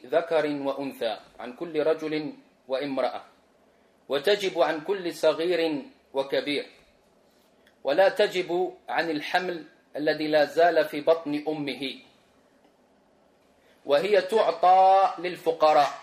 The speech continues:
لا لغيرهم، لأنها من حقوق الفقراء عليكم، تعطى لهم لسد حاجتهم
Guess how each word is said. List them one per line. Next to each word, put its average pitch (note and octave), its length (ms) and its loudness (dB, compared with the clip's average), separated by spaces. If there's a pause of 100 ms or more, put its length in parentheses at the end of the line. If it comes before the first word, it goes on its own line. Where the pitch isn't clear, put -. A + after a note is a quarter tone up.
لا F#3+ 320 2
لغيرهم، E3+ 680 0 (1300)
لأنها G#3 960 2
من F#3 220 -4
حقوق G#3 500 -2
الفقراء F#3+ 1120 2
عليكم، D#3 760 0 (1080)
تعطى F3+ 360 4
لهم F3+ 320 0
لسد E3 460 -4
حاجتهم C#3 760 -2